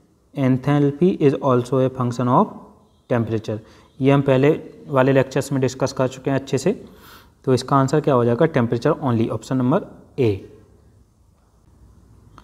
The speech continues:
अब देखते हैं नेक्स्ट क्वेश्चन थ्री थर्टीन। क्वेश्चन नंबर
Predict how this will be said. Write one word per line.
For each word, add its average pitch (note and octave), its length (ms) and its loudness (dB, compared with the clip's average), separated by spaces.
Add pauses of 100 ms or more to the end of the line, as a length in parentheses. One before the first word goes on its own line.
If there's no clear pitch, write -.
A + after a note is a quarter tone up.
(500)
अब C3+ 100 2
देखते D3+ 260 2
हैं D3 80 4
नेक्स्ट C3+ 240 0
क्वेश्चन F#3 280 -2 (2250)
थ्री F#3 200 6 (120)
थर्टीन। C#3+ 340 4 (460)
क्वेश्चन D#3+ 260 4
नंबर E3+ 180 4